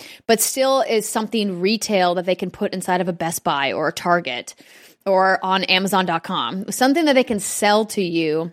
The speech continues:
in a box, um, that is going to be really revolutionary in the way that people play games.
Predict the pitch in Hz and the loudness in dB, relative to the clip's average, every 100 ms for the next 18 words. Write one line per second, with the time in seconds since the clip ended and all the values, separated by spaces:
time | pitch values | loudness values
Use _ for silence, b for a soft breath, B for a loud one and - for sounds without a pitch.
0 | - 196 180 196 147 175 - - B B | -6 -4 2 2 2 -2 -8 -18 B B
1 | B 202 202 196 190 - 202 190 220 208 | B 2 4 4 0 -2 0 2 0 -2
2 | - 220 226 240 202 214 208 202 196 190 | -2 0 2 2 2 2 2 2 2 0
3 | 190 226 226 214 202 185 196 185 196 170 | 0 0 2 0 0 0 0 0 -2 -2
4 | 170 165 175 175 170 165 - 185 - - | -2 -2 2 4 4 2 -4 -8 -8 -2
5 | 165 165 127 71 - | 0 0 -2 -2 -6